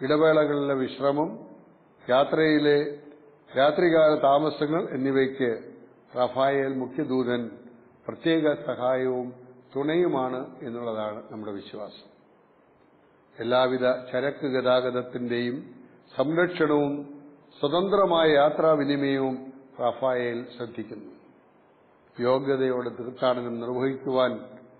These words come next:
ആ, തന്റെ മക്കൾക്ക് എപ്പോഴും ഒരു സഹായമായിട്ടാണ്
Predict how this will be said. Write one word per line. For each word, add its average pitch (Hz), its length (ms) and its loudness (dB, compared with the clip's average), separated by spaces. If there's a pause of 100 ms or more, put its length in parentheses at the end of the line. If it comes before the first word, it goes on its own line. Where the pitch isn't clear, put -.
(400)
ആ, 110 160 -2
തന്റെ 123 240 -6
മക്കൾക്ക് 123 680 -4 (140)
എപ്പോഴും 135 720 0 (380)
ഒരു 117 100 -6
സഹായമായിട്ടാണ് 123 1400 -2